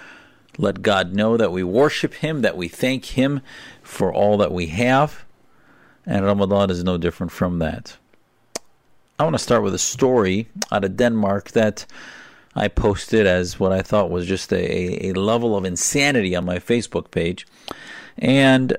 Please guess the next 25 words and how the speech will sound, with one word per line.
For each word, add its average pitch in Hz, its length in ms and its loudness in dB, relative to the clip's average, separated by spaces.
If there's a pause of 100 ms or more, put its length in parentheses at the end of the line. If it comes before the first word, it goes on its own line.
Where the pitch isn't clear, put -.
(340)
I 123 140 2
have 151 100 -2
to - 80 -10
tell 185 240 0
you, 160 60 0
some 185 200 -2
of 185 40 0
the 160 80 2
responses 123 720 -2
I 104 160 2
got 92 640 -2 (880)
reminded 131 640 2
me 104 240 0
of 95 500 -4 (120)
one 156 240 2
of 139 80 2
the 123 80 2
things 131 260 -4
I 110 100 0
think 117 260 -4
that 101 120 0
we 104 100 -4
seem 156 400 -4
to 139 120 -2
forget, 101 760 -4